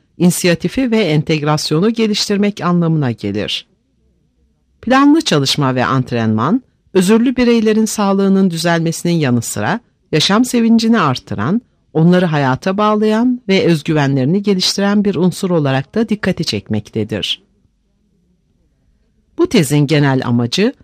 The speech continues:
özürlülerin sosyal yaşama uyum sürecinde sportif etkinliklere katılımını toplumsal sistemle ilişkisi çerçevesinde incelemektir. Bütüncül bir yaklaşımla sporun özürlü bireylerin toplumsal yaşamla entegrasyon sürecindeki rolü ele alınacaktır.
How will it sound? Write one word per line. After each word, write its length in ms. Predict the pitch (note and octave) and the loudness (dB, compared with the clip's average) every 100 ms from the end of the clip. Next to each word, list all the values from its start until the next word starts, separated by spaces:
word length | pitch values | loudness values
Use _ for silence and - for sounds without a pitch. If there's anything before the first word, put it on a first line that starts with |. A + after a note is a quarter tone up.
| _ - | _ -4
özürlülerin 680 | F3 E3 G#3 G3 G3 F#3 C#4+ | 0 2 4 4 2 4 2
sosyal 480 | - F3+ - A#3 A#3+ | 0 -2 0 0 2
yaşama 400 | A3 A3 G#3+ A3 | 2 2 2 4
uyum 260 | G3 G3+ | 4 2
sürecinde 540 | G3+ G3 F#3+ F#3+ F#3 F3+ | 2 0 0 0 0 -2
sportif 540 | - - E3 - A#3+ | -6 -2 -2 -2 -2
etkinliklere 640 | A3+ - G3+ G3 - F#3+ F#3+ | -4 -2 0 0 -2 -4 -4
katılımını 680 | - - E3 D3+ C#3 D#3 C#4+ _ _ - | -4 -4 -2 0 0 0 -2 _ _ -4
toplumsal 540 | D#3+ - E3+ - A#3+ | -2 0 -2 0 -2
sistemle 640 | B3 A3 - G3+ G3 G3 | -2 -8 -4 0 0 0
ilişkisi 460 | - E3 - F3 A3 | -2 -4 -6 -6 -6
çerçevesinde 800 | - G3+ - G3 F#3 F#3 F#3 G#3 | -4 -4 -2 -2 -2 -2 -2 0
incelemektir. 1000 | G3 F#3 E3+ D3 A#2+ - - A2 - - _ _ _ _ _ _ _ _ A3+ | 0 0 0 0 -2 -6 -8 -8 -8 -14 _ _ _ _ _ _ _ _ -4
Bütüncül 520 | - D4 C#4+ D4+ F3+ | 4 4 6 2 2
bir 140 | E3 | 0
yaklaşımla 840 | C#3+ C3+ - B2 - A#2+ B2+ G3+ C4+ | 0 0 -2 -2 0 0 0 0 -2
sporun 600 | - - F3+ D3 F#3+ C4+ | -6 -2 2 4 4 2
özürlü 460 | E3 D3+ F3+ G#3+ A#3+ | 2 2 2 2 2
bireylerin 540 | A3+ A3 G#3 G#3 G#3+ | 2 2 2 2 2
toplumsal 600 | G3+ F3 F3+ F3 E3+ E3+ | 0 -2 -2 0 -2 0
yaşamla 480 | D3 - C3 C3 C3 | 0 0 0 0 0
entegrasyon 720 | C3+ C3 C#3+ C#3+ C#3 - A3 | 0 -2 -2 -2 -2 0 0
sürecindeki 720 | - A#3 G#3+ A3+ G#3+ G#3 A3 | 0 0 2 2 0 0 0
rolü 200 | G3+ G3 | 2 2
ele 280 | G3+ E3+ D#3 | 0 0 0
alınacaktır. 1000 | A#2+ A#2 A#2 A2 G#2+ - - - - | 0 0 -2 -4 -6 -8 -10 -6 -6